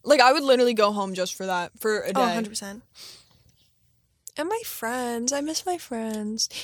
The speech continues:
Speaker 2: Even though they were, like, literally just out here. But I miss, like, my school friends. Like, I
Speaker 1: Mm-hmm.
Speaker 2: miss Riley and
Speaker 1: I heard they're
Speaker 2: Carol and
Speaker 1: starting our
Speaker 2: Jordan.
Speaker 1: school sports seasons.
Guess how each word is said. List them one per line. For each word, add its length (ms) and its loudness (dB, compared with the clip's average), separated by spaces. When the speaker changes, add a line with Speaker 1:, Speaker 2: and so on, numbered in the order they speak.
Speaker 2:
Even 120 0
though 80 2
they 120 4
were, 80 0
like, 200 -6
literally 380 -6
just 180 -4
out 140 -14
here. 240 -16
But 340 2
I 140 -2
miss, 380 2
like, 280 -2
my 120 0
school 520 2
friends. 480 -10
Like, 120 0
I 20 2
Speaker 1:
Mm-hmm. 100 2
Speaker 2:
miss 220 0
Riley 500 -4
and 220 -10
Speaker 1:
I 140 4
heard 180 2
they're 100 4
Speaker 2:
Carol 120 4
and 40 6
Speaker 1:
starting 340 2
our 80 4
Speaker 2:
Jordan. 140 0
Speaker 1:
school 760 -2
sports 520 -8
seasons. 640 -12